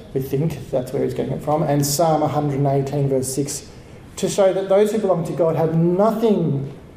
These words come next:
to worry about in terms of their needs, because they always have the presence of God with them. Nothing that the world can give can improve on that. Even if you're living in a slum,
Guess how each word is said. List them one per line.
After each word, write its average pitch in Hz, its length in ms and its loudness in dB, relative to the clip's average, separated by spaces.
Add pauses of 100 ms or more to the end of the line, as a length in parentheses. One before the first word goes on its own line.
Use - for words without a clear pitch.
(260)
to - 100 -6
worry 170 400 4
about 165 380 2
in 156 80 -4
terms 160 260 0
of 156 80 0
their 160 120 4
needs, 208 400 0
because 170 360 0
they 170 120 2
always 175 380 2
have 160 180 -2
the 151 80 0
presence 147 440 -2
of 143 120 -6
God 139 220 0
with 135 180 -2
them. 120 400 -8 (920)
Nothing 190 480 2
that 180 120 2
the 160 80 0
world 156 300 2
can 156 180 -2
give 156 320 0
can 147 120 -6
improve 143 440 0
on 127 140 0
that. 113 200 -2 (1200)
Even 269 260 4
if 277 120 0
you're 254 120 4
living 226 280 2
in 196 60 4
a 180 60 4
slum, 165 880 0